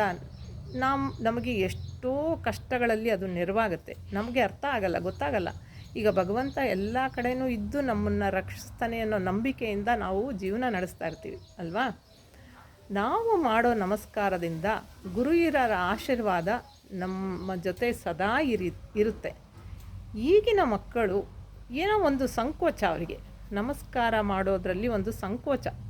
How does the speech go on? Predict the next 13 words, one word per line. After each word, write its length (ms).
ಸಂಕೋಚ 500
ಅನ್ನೋದಕ್ಕಿಂತ 640
ಒಂಥರ 340
ಸಂಕುಚಿತ 680
ಭಾವನೆ, 420
"ನಾವು 160
ಯಾಕೆ 260
ನಮಸ್ಕಾರ 340
ಮಾಡಬೇಕು?" 600
ಈ 80
ಥರ. 180
ಆ, 200
ದಯವಿಟ್ಟು 840